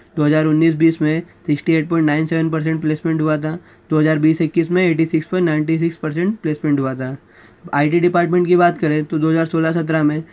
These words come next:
सिक्सटी वन पॉइंट वन फ़ाइव परसेंट प्लेसमेंट हुआ था। दो हज़ार सत्रह अठारह में सिक्सटी फ़ाइव पॉइंट एट एट परसेंट प्लेसमेंट हुआ था।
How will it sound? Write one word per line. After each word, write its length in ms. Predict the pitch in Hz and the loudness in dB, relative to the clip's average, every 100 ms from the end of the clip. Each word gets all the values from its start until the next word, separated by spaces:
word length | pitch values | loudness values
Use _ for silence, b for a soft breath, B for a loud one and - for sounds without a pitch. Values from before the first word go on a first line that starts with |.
| B B | B B
सिक्सटी 300 | 160 151 180 | -6 -2 2
वन 200 | 175 170 | 4 2
पॉइंट 180 | 170 175 | 0 2
वन 180 | 160 165 | 2 0
फ़ाइव 200 | 165 165 | 0 0
परसेंट 300 | 170 156 160 160 | -2 -2 -2 -2
प्लेसमेंट 380 | 156 156 165 | -4 0 0
हुआ 160 | 160 160 | 0 0
था। 160 | 156 160 160 b b b b - | -2 -6 -6 b b b b -4
दो 120 | 151 | 0
हज़ार 140 | 156 | 2
सत्रह 380 | 151 151 156 165 | 0 -2 2 2
अठारह 240 | 160 165 165 | 2 2 2
में 220 | 170 165 | 0 -2
सिक्सटी 380 | - 147 - 160 | -4 -4 0 0
फ़ाइव 220 | 156 156 | 0 0
पॉइंट 140 | 160 | 0
एट 160 | 156 156 | 0 -2
एट 120 | 165 | -2
परसेंट 320 | 165 160 165 | -4 -2 -2
प्लेसमेंट 400 | 165 160 165 160 | -2 -2 0 0
हुआ 140 | 160 156 | 0 -2
था। 160 | 156 | -2